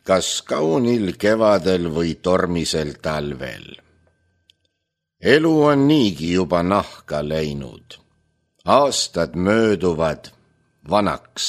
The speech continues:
saan. Elav hõbe soontes hakkab seisatama, silmad tuhmuvad,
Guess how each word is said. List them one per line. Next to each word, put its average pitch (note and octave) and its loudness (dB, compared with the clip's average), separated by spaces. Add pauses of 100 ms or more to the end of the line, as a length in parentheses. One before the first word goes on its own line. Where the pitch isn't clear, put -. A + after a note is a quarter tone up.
(100)
saan. C2+ -10 (1800)
Elav C3+ 4
hõbe A2+ 2
soontes A2+ 0
hakkab F2 -6
seisatama, G2+ 0 (1400)
silmad B2 0
tuhmuvad, F2+ -2